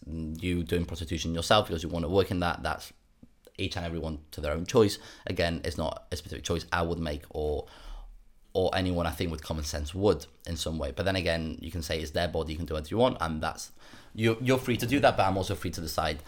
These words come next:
not to agree with that or not to want to consume it or not wanting to be on your side, 'cause I think there is a different philosophy to that,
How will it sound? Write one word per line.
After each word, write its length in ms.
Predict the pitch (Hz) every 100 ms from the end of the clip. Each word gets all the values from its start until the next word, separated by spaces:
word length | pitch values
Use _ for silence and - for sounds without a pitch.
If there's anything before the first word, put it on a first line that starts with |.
| - - - - _
not 200 | 107 98
to 120 | - 92
agree 220 | 90 90
with 120 | 82
that 240 | 82 73 -
or 220 | 82 80
not 200 | 90 -
to 100 | -
want 160 | 80 78
to 80 | -
consume 380 | 85 - 107
it 120 | 90 -
or 200 | 80 -
not 360 | 90 87 - -
wanting 300 | 87 82 82
to 100 | -
be 180 | 85 82
on 180 | 82 87
your 160 | 87
side, 180 | - 82
'cause 140 | 82
I 100 | 80
think 240 | 76 76 64
there 120 | 78
is 120 | 80
a 60 | 80
different 260 | 78 78
philosophy 380 | - 76 - -
to 100 | -
that, 160 | 76